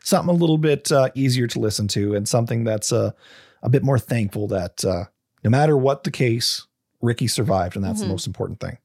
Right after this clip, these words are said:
Speaker 2: Yeah,
Speaker 1: So,
Speaker 2: totally.
Speaker 1: yeah.
Speaker 2: Well done.
Speaker 1: Thank you.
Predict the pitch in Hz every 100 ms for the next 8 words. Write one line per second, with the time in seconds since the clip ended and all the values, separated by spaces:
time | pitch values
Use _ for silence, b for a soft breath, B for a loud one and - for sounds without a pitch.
0 | - 170 147 147 _ - - 185 160 85
1 | 151 - - 101 - _ _ _ _ B
2 | B B 208 208 208 185 156 156 _ _
3 | - 214 202 117 95